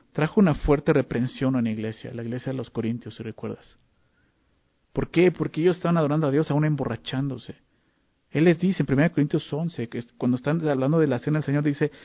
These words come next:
"En esto no puedo alabarles, porque lo que están haciendo al reunirse no es celebrar la cena del Señor. Porque uno de ustedes se emborracha ahí mismo". No solo eso, habían sido otras cosas, pero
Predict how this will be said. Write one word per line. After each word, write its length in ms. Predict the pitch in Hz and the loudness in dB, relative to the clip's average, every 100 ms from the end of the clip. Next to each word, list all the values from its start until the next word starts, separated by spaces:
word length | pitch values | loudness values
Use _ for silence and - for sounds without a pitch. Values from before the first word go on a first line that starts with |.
| - | -4
"En 140 | 147 165 | 4 4
esto 160 | 180 | 6
no 120 | 185 | 4
puedo 180 | - 170 | 6 6
alabarles, 600 | 151 131 131 143 120 - _ _ _ _ _ _ - | 6 2 -4 -6 -8 -14 _ _ _ _ _ _ -2
porque 200 | - - | 0 4
lo 60 | - | 2
que 80 | |
están 160 | - 190 | 4 4
haciendo 260 | 185 185 190 | 4 4 4
al 80 | |
reunirse 400 | 160 147 165 - | 4 4 0 0
no 160 | 160 165 | 0 2
es 140 | 190 | 0
celebrar 320 | - 147 131 135 | -2 -2 -2 -4
la 100 | 120 | -8
cena 260 | - 117 | -8 -8
del 120 | 113 | -8
Señor. 260 | - 117 _ _ _ _ _ _ _ | -12 -16 _ _ _ _ _ _ _
Porque 200 | 135 - | -4 4
uno 140 | 180 208 | 8 8
de 60 | |
ustedes 380 | 160 - 185 180 | 6 2 2 2
se 80 | 151 | 0
emborracha 580 | 143 139 147 170 - 131 | 0 0 0 0 -2 -6
ahí 120 | 127 | -6
mismo". 360 | 123 120 117 _ - | -8 -8 -12 _ -10
No 80 | 180 | -4
solo 260 | 240 208 | 2 4
eso, 160 | 165 156 | 4 4
habían 140 | 123 | -2
sido 160 | 147 170 | 2 0
otras 200 | 175 147 | 0 -4
cosas, 300 | - 139 135 | -4 -8 -4
pero 160 | 127 | -6